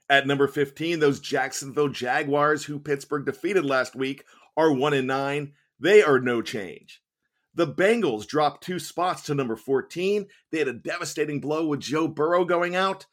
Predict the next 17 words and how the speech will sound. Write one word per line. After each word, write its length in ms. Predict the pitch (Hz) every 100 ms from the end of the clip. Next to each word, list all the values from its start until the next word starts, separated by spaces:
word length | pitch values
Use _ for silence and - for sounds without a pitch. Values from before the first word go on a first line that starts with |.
| _ _
They 140 | - 151
are 100 | 117
two, 400 | - 156 180 180
seven, 420 | - 165 160 160 160
and 220 | 131 110
one. 440 | 151 214 247 277 _ _ _
At 100 | 156
number 200 | 175 175
thirteen, 720 | 147 185 175 - 139 98 67 _ _
the 120 | - 131
Los 300 | 131 127 143
Angeles 340 | 147 156 147
Chargers, 580 | - 175 190 131 80 - _
no 220 | 113 135
change 360 | 143 160 156 151
for 180 | - 175
them. 380 | 175 202 120